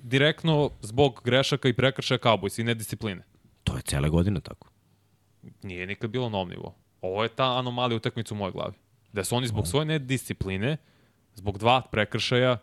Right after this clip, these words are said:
Speaker 1: jednom što nisu, i još jednom što nisu tražili challenge kad je bio očigledno fumble i,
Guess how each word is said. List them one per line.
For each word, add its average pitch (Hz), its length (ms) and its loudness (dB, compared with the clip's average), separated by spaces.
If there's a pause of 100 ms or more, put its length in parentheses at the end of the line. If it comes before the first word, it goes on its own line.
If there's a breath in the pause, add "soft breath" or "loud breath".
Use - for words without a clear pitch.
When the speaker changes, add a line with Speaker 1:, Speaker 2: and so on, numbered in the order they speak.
(160 soft breath)
Speaker 1:
jednom 107 340 0
što - 180 -6
nisu, 104 340 -2
i 104 160 2
još 104 200 2
jednom 107 160 0
što - 140 -4
nisu 107 140 -4
tražili 98 640 0
challenge 104 380 2
kad 107 100 -2
je 104 40 0
bio 110 140 2
očigledno 98 400 -2
fumble 101 400 -2
i, 95 40 -10